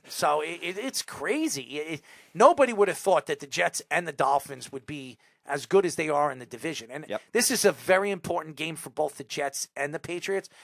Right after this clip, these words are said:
Speaker 1: The Jets do not want to lose the second game against the Patriots when they know they're better than the Patriots. They're a better team than the Patriots.
Speaker 2: For sure.
Speaker 1: Yeah, so going to New England,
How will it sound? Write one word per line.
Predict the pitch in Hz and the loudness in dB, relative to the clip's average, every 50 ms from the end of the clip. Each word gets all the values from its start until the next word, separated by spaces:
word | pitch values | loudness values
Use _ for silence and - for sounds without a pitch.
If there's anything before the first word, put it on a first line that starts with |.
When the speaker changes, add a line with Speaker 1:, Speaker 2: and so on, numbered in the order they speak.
| - - - | -20 -14 -10
Speaker 1:
The | 160 147 | -8 2
Jets | - 196 214 202 - - | 6 6 6 6 6 2
do | - 180 160 | -4 -6 2
not | 160 185 202 208 202 151 | 6 6 6 6 4 0
want | 190 196 185 | -2 -2 -2
to | 175 | -2
lose | 175 190 190 170 | -4 -4 -4 -4
the | - 139 | -4 -4
second | - - 180 - 170 165 147 | -2 -2 -4 -4 -6 -10 -12
game | 165 165 165 160 | -10 -10 -10 -10
against | 147 151 151 - - | -10 -12 -12 -12 -12
the | 147 | -10
Patriots | - 147 151 139 - 147 139 - | -8 -8 -8 -8 -10 -12 -10 -10
when | - 143 143 | -10 -8 -6
they | 147 151 | -6 -4
know | 143 139 156 156 151 139 - - - - _ _ _ | 0 2 4 4 4 4 2 -2 -12 -20 _ _ _
they're | - 131 127 | -6 -6 -6
better | 117 _ _ - 156 156 175 170 127 104 - _ _ - | -6 _ _ 4 4 6 4 4 0 -2 -6 _ _ -10
than | 143 143 | -10 -8
the | 120 107 | -8 -4
Patriots. | - 143 143 113 - - 110 - - - - - - - _ _ _ _ _ _ | -2 0 0 0 -4 -10 -18 -18 -16 -10 -10 -10 -10 -10 _ _ _ _ _ _
They're | - 240 277 277 | 6 8 8 8
a | |
better | - - 240 240 233 | 8 6 4 4 2
team | 220 - 220 220 185 143 | 0 -2 -4 -4 -4 -6
than | 131 113 | -8 -12
the | 110 | -12
Patriots. | - 123 107 - - - - - - 123 | -14 -14 -14 -16 -18 -20 -20 -14 -12 -12
Speaker 2:
For | 117 | -12
sure. | - - - - _ _ _ _ _ | -12 -14 -18 -20 _ _ _ _ _
Speaker 1:
Yeah, | 175 170 156 151 147 | -4 -2 -2 -2 -2
so | - - - 196 175 170 165 165 160 - - _ _ _ _ _ _ _ _ - 160 151 | 0 4 8 8 8 8 8 4 2 -2 -8 _ _ _ _ _ _ _ _ -20 -6 4
going | - 202 208 214 226 214 | 8 8 8 8 6 2
to | - 220 214 | 0 0 2
New | 214 214 208 214 | 4 4 4 4
England, | 208 208 214 214 220 220 214 208 190 175 | 2 2 2 2 2 2 0 -2 -6 -12